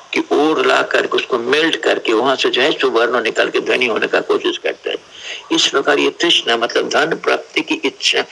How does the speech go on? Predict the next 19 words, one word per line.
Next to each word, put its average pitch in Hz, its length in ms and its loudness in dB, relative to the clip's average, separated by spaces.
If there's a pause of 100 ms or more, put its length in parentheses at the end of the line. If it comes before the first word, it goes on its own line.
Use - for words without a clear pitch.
(240)
इच्छा - 360 0
मेरे 139 240 2
को 143 280 -2 (420)
दुर्घट - 640 0 (100)
मतलब - 360 -2
जो 180 440 0 (260)
मनुष्य 165 360 2
के 190 100 0
करना - 320 0
कठिन, - 340 -4
वो 165 80 2
सारा 202 380 2
काम 170 320 -2 (100)
हे 160 140 0
तृष्णा - 420 -2
तुमने - 320 -2
हमसे - 280 0
करवा - 340 -2
लिया। - 240 0